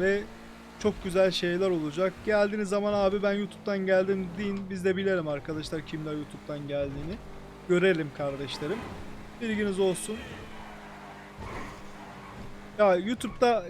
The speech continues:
yayın almak isterdim ama ilerleyen zamanda bakarsınız orada da burada da alırım ama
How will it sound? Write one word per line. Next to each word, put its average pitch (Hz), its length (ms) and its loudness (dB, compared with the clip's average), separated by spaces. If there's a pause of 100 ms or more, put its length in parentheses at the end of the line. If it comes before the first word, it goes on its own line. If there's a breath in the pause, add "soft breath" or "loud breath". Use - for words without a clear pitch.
yayın 208 240 6
almak 220 340 2
isterdim 214 440 2
ama 233 260 -2 (680)
ilerleyen 214 440 6
zamanda 190 640 4 (180)
bakarsınız 196 640 4 (100)
orada 190 320 6
da 190 100 2
burada 175 260 2
da 190 120 4
alırım 175 320 2 (100)
ama 180 140 2